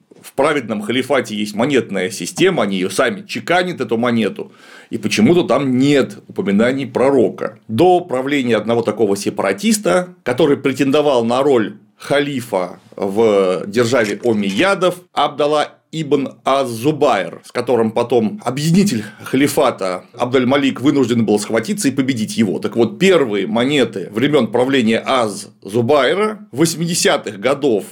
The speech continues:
седьмого века, только они первые несут имя пророка.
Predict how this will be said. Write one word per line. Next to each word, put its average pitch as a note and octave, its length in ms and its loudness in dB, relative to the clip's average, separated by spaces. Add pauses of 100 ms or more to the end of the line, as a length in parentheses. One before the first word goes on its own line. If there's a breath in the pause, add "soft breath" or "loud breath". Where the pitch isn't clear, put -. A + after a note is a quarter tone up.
(100)
седьмого D3 500 2
века, B2+ 540 -2
только D#3 400 2
они D3+ 400 0
первые D#3 640 0
несут G#2 480 -4
имя A2 240 2
пророка. B2+ 640 0